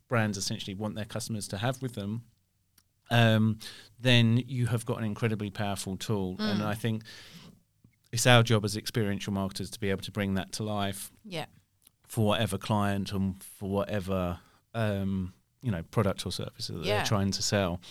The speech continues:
Speaker 1: And some clients it's a lot easier than others, because if you're making a pie, it's a lot easier to,
Speaker 2: Yeah.
Speaker 1: to do than maybe selling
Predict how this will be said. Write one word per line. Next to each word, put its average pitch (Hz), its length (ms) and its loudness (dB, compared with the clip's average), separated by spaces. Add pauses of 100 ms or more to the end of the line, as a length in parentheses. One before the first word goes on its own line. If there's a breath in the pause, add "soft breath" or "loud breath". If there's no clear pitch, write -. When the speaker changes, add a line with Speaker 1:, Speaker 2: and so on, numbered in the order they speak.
(120)
Speaker 1:
And 135 100 0
some 170 160 6
clients 113 320 6
it's 107 140 0
a 113 40 4
lot 98 120 4
easier 98 240 2
than 98 80 2
others, 90 340 2
because 107 240 -6
if 110 140 -4
you're 104 80 -4
making 113 300 2
a 98 60 -4
pie, 95 460 2 (400 loud breath)
it's 110 100 -6
a 110 40 0
lot 107 160 0
easier 101 340 2
to, 98 220 2
Speaker 2:
Yeah. 101 160 2 (260 loud breath)
Speaker 1:
to 123 100 -2
do 110 200 6
than 101 180 0
maybe 104 240 2
selling 98 560 0